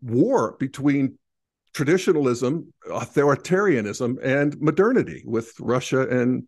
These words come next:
Ukraine. And, and, uh, that's a whole other story that I've talked a lot about, but that's, you know, the huge, um, contribution there. And then there's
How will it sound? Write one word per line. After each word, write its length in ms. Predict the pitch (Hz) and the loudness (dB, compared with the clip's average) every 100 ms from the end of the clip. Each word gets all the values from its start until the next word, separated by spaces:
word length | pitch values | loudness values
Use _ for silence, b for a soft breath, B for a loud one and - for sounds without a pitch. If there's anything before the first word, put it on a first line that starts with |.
| - | -4
Ukraine. 520 | 165 123 165 113 95 | -2 0 0 0 -2
And, 100 | 98 | -6
and, 180 | 110 104 | -6 -6
uh, 180 | 107 101 | -6 -4
that's 220 | 120 120 | -4 -2
a 80 | 113 | -4
whole 260 | - 139 127 | -2 0 0
other 160 | 113 110 | 0 -4
story 320 | - 143 117 | -4 0 0
that 120 | 104 | -2
I've 140 | 107 - | -6 -4
talked 260 | 117 110 | -4 -2
a 40 | 107 | -2
lot 200 | 107 104 | -2 -2
about, 400 | 123 131 101 - | -2 -2 -4 -6
but 180 | 98 - _ b b b b - | -8 -8 _ b b b b -4
that's, 460 | 120 120 - - 107 90 | -2 -2 -6 -10 -16 -16
you 140 | 80 123 | -10 -8
know, 240 | 71 - 107 | -8 -10 -12
the 80 | 113 | -14
huge, 840 | - 185 220 165 127 107 - - _ | -2 2 4 6 4 2 -8 -14 _
um, 440 | 117 110 107 - - - - | -4 -4 -4 -8 -18 -20 -6
contribution 640 | 139 139 123 151 226 120 | -4 -2 -2 -2 -2 -4
there. 260 | 95 71 - _ b b b b b 180 | -6 -10 -20 _ b b b b b 2
And 120 | 185 | 4
then 140 | 190 | 6
there's 380 | 190 185 185 | 6 6 4